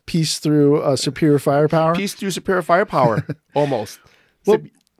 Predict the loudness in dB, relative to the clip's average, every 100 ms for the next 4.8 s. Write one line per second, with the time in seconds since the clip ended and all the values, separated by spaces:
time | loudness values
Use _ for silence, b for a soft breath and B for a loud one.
0 | _ _ -4 -2 -2 -2 -4 -4 -2 -2
1 | -4 -6 -4 0 0 0 -6 _ _ _
2 | _ -4 -4 -4 _ _ -2 0 2 0
3 | -2 -2 -2 -4 -6 -14 -16 _ _ _
4 | -6 -2 0 -2 -4 -6 -10